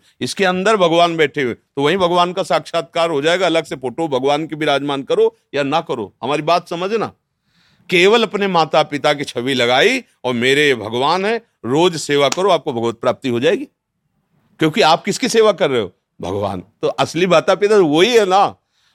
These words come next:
और अगर भगवान से हटकर भाव है, तो फिर भगवान की विराजमान करो, उनको कमरे में विराजमान कर दो दर्शन करने के लिए कि भाई ये माता है, पिता है, चाचा है, ताऊ है, परिवार, वो बात अलग हो गई।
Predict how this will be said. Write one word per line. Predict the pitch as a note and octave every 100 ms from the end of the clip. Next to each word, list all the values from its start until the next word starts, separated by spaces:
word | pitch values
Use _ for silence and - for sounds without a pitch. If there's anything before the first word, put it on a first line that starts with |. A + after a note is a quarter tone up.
| -
और | -
अगर | D3 G3+
भगवान | F3+ C3+ D3 F3
से | G#3+ G#3+
हटकर | C3+ C#3 - A3
भाव | A3 G3+ A3+
है, | G#3 G3 _ _ _ _ -
तो |
फिर | C3+ C#3+
भगवान | G#2+ A2 B2 D3+
की |
विराजमान | F3+ F3+ F3+ F3 E3+
करो, | D#3+ F#3 C3 - _ -
उनको | F#3 F3+
कमरे | F3+ E3 F3+
में | G#3
विराजमान | G3 F#3+ D#3+ D3+ D3
कर | D3+ G3+
दो | F#3
दर्शन | E3+ D3 - C#3+
करने | C3+ C#3+ D#3
के | E3+
लिए | G#3 F#3+
कि | B2 _ - B2
भाई | C3+
ये | C#3+
माता | C3 B2+ G#2+ E3
है, | D3+
पिता | B2+ C3+ D#3+
है, | D3
चाचा | A#2+ C#3 A#2+ D#3
है, | C#3
ताऊ | A#2+ C#3 C#3+ C#3+
है, | C3
परिवार, | - C3 C3 C#3
वो | F3
बात | F#3 D3+ C3+
अलग | C3 F3
हो | C#3+
गई। | A#2 G#2+